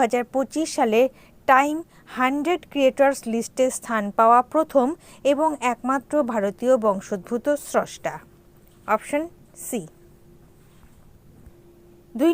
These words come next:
নাম্বার, সম্প্রতি প্রকাশিত ফিফা র্যাঙ্কিংয়ে ভারতীয় পুরুষ ফুটবল দল কোন স্থানে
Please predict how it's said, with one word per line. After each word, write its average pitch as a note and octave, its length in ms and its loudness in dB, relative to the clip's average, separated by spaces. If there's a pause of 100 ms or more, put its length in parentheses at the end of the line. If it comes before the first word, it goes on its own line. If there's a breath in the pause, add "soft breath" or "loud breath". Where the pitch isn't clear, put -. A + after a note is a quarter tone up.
নাম্বার, E4 280 4 (160)
সম্প্রতি D4+ 480 0 (120)
প্রকাশিত C#4 460 2 (220)
ফিফা D4+ 400 2 (140)
র্যাঙ্কিংয়ে A3+ 540 0 (520 loud breath)
ভারতীয় D4+ 440 4 (160)
পুরুষ E4 320 2 (200)
ফুটবল A#3 440 2 (180)
দল G#3+ 160 6 (220)
কোন E4 140 2 (160)
স্থানে G#3+ 340 -4